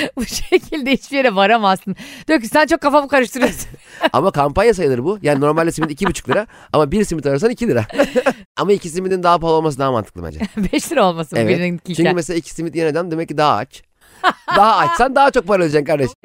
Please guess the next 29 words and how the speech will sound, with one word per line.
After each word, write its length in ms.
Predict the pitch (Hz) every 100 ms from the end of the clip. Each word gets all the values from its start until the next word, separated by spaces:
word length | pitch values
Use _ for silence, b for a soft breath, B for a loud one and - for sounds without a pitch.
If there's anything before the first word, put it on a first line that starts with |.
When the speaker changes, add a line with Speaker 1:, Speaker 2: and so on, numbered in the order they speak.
| -
Speaker 2:
İnsanlar 540 | 190 190 262 269 196
bu 80 | -
işleri 340 | 175 202 202
neden 260 | 151 175 170
büyütürler 300 | 147 123 127
hiç 100 | 127
anlamıyorum. 520 | 110 117 110 101 107
Bu 120 | 151
benim 160 | 165 240
mesela 180 | 214 196
kafama 260 | 170 165
hiç 120 | 170 127
yatmıyor. 320 | 131 110 101
Mesela 240 | 160 165
sallıyorum, 480 | 156 214 208 139 131
benim 140 | 165
bir 60 | 165
tekel 300 | 156 143 104
bayim 240 | 95 117 131
veya 140 | 123
X 260 | - - 131
bir 120 | 131
dükkanım 380 | 123 123 117 101
var 140 | 143 _
Speaker 1:
Hı. 60 | 202 170
Speaker 2:
ve 160 | 143 170 - _ _ _ -
kazanıyorum. 540 | 202 190 151 104 92 -
Evimi 280 | 175 165
geçindiriyorum, 680 | 160 147 147 151 143 139 139